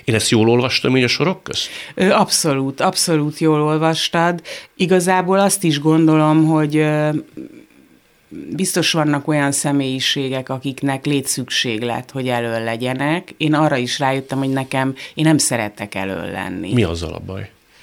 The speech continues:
Speaker 2: Valószínű, hogy azzal kapcsolatba, ho-, azzal hozható kapcsolatba, hogy én egy-, az egyenrangú helyzeteket szeretem. Tehát rendezni szeretek, de rendezésben is azt szeretem, hogy valahogy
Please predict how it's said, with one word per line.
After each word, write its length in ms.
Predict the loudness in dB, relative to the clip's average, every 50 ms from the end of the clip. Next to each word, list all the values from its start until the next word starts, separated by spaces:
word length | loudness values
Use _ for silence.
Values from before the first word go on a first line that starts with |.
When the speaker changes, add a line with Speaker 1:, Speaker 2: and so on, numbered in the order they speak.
| -20 -20 -20 -20 -20 -20 -20 -20 -20 -20 -20 -20 -20 -20 -20 -20 -20 -20 -20 _ _ _ _ _ _ -8 -6 -4 -2
Speaker 2:
Valószínű, 540 | 0 2 4 4 4 4 4 2 4 4 6
hogy 220 | 6 6 4 4 4
azzal 360 | 2 2 2 2 0 0 0
kapcsolatba, 1040 | 0 -2 -4 -2 -4 -2 0 2 2 2 0 -2 -4 -10 -14 -14 -14 -8 -4 -2 -2
ho-, 260 | 0 2 2 2 2
azzal 340 | 2 0 0 2 0 0 0
hozható 500 | 0 0 0 0 -2 -4 -2 -2 -2 0
kapcsolatba, 600 | -2 -2 -2 -2 -4 -2 -2 -2 0 -2 -2 -2
hogy 180 | -2 -2 -2
én 140 | -2 -2 -2 -2
egy-, 260 | -2 -4 -4 -2 -4
az 140 | -4 -2 0
egyenrangú 640 | 0 0 0 -2 -2 -2 -2 -4 -4 -4 -6 -6
helyzeteket 720 | -6 -6 -6 -6 -8 -8 -8 -8 -8 -10 -8 -8 -10 -8 -6
szeretem. 480 | -6 -6 -6 -6 -8 -10 -10 -12 -8 -6
Tehát 260 | -6 -6 -4 -4 -2
rendezni 560 | 0 2 2 2 2 2 0 2 2 0 0
szeretek, 600 | 2 2 2 2 2 0 -2 -2 -2 -2 -2 0
de 120 | 0 0
rendezésben 760 | 2 2 2 4 2 2 2 2 0 0 0 0 0 -2 -2
is 100 | -2 -2
azt 200 | -4 -4 -2 -2
szeretem, 560 | -2 -2 -2 -4 -6 -6 -6 -8 -6 -6 -4
hogy 160 | -6 -6 -6 -6
valahogy 480 | -4 -2 -2 -2 -2 -2 -4 -6 -6